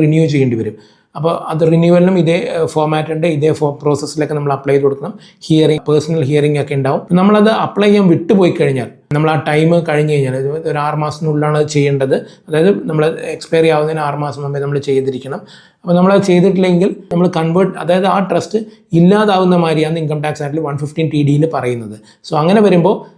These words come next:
നമുക്ക് ഈ ട്രസ്റ്റിൻ്റെ അസറ്റ്സിൻ്റെ മുകളിലൊക്കെ ടാക്സ് നമ്മൾ കൊടുക്കേണ്ടി വരും. അപ്പോൾ കഴിയുന്നതും ആ ഒരു ലിമിറ്റ് പീരിയഡിന് തന്നെ നമുക്കിത് രജിസ്ട്രേഷൻ ചെയ്യുക. ഇനി അഥവാ നമുക്ക് രജിസ്ട്രേഷൻ ചെയ്യാൻ പറ്റില്ലെങ്കിൽ Principal Commission of Income Tax-ന്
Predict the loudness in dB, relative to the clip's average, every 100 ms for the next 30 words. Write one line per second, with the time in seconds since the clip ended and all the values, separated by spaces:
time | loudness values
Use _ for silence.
0 | -10 -2 -2 0 0 0 0 0 0 -2
1 | -4 2 2 4 2 0 -4 -4 -4 -4
2 | -8 -6 -4 -4 -2 0 0 0 0 0
3 | 0 0 -2 -6 -20 _ -6 -4 0 2
4 | 4 4 4 2 -4 -14 -4 0 2 4
5 | 4 2 0 0 2 2 2 -2 -2 -4
6 | -4 -4 -4 -4 -6 -10 _ _ -2 0
7 | 0 -2 0 2 2 2 2 -2 -4 -14
8 | _ _ 0 2 2 0 2 2 0 -2
9 | -2 2 2 2 2 2 2 0 0 0
10 | -2 0 0 0 0 2 2 2 2 0
11 | -4 -4 -2 -4 -2 -4